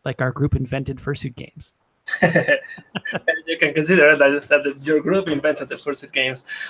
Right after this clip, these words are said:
Speaker 2: Also, uh, when, when I saw that, those kind of, uh, T V shows, that, that, those kind of T V contests and the,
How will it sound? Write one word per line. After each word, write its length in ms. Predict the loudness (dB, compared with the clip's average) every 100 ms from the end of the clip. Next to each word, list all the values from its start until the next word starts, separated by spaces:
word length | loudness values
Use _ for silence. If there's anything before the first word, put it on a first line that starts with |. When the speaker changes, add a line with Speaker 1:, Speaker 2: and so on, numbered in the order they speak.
| 4
Speaker 2:
Also, 200 | 6 6
uh, 440 | 6 4 6 4 2 0
when, 400 | 0 0 -4 -10 _ _ _ _ _ _ _ _
when 160 | 4 6
I 100 | 6
saw 240 | 6 8
that, 160 | 8 6
those 200 | 4 4
kind 240 | 4 4
of, 180 | 2 2
uh, 280 | 2 2 0 -8
T 80 |
V 120 | -6 -6
shows, 400 | -2 -2 0 -2
that, 220 | -4 -4
that, 220 | -8 -6
those 160 | -8 -8
kind 200 | -6 0
of 220 | 0 0
T 120 | -8 -12
V 100 | -8
contests 560 | -4 -4 -2 -6 -8
and 160 | -12 -8
the, 380 | -6 -6 -10